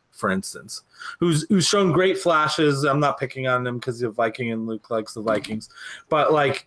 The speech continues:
you know, it, like, with, with injuries and, and, and other things, you know, do, have we really seen enough from him to warrant that type of price tag, for instance? So I, so I think people, people kinda get into that mix, and you always see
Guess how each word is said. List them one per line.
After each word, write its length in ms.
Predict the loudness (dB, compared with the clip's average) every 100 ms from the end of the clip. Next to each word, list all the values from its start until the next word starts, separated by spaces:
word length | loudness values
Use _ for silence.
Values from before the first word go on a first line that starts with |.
| -12
you 160 | -2 2
know, 220 | 4 4
it, 160 | 4 4
like, 240 | 4 4
with, 200 | 0 0
with 220 | 2 0 2
injuries 640 | 2 2 4 4 4 2
and, 180 | 2 0
and, 200 | 2 0
and 240 | 2 2
other 280 | 2 2 2
things, 560 | 0 0 0 0 -4 -2
you 100 | 0
know, 280 | 2 2 0 -8 _
do, 100 | 0
have 160 | 2 4
we 140 | 4
really 260 | 6 6 4
seen 240 | 2 2
enough 320 | 4 4 2
from 160 | 0 0
him 180 | 2 0
to 120 | 0
warrant 380 | 2 2 2 0
that 240 | -2 -2
type 240 | -2 -2 -2
of 120 | -8
price 300 | -2 -2 0
tag, 380 | -2 -4 -4 -8
for 240 | -2 -2
instance? 600 | -2 -6 -10 -12 -12 -14 -16 -20 -18 -8
So 200 | 0 2
I, 120 | 2
so 160 | 2 0
I 60 |
think 260 | 2 0 0
people, 480 | -2 2 4 2 0
people 460 | -4 0 0 0 -4
kinda 240 | -2 -2
get 240 | 0 2
into 300 | 2 0 0
that 260 | 0 0 0
mix, 300 | -2 -2 -2
and 60 | 0
you 60 |
always 240 | 2 2 2
see 280 | 2 0